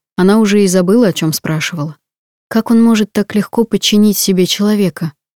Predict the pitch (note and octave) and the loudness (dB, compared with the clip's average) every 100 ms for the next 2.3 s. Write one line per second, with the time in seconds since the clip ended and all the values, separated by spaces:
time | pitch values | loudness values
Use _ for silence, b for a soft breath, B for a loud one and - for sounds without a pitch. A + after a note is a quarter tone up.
0 | - E3+ G#3 A3 G3+ G#3 F#3+ F#3+ F#3+ - | -6 0 2 2 2 2 2 2 -2 -2
1 | B3 G#3 F3+ F3 F3+ G#3+ G#3+ G3 - E3+ | -2 0 2 2 0 -2 0 0 -2 -4
2 | D#3+ E3 | -4 -6